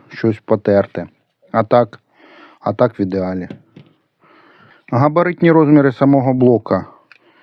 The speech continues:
в корпусі: вісімдесят один на тридцять дев'ять і на сорок дев'ять. Довжина дроту — один метр сімдесят сантиметрів.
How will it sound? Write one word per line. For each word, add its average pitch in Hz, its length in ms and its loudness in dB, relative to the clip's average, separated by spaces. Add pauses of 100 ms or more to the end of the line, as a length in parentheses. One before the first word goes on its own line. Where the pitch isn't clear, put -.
(120)
в - 120 -20
корпусі: 113 680 -2 (520)
вісімдесят 143 640 0
один 165 420 0 (720)
на 131 280 2
тридцять 127 520 -2
дев'ять 143 540 2 (680)
і 139 60 -2
на 135 160 2
сорок 120 360 0
дев'ять. 92 520 -2 (760)
Довжина 147 480 0
дроту — 156 360 0
один 127 280 2
метр 139 260 0
сімдесят 107 540 -2
сантиметрів. 98 680 -4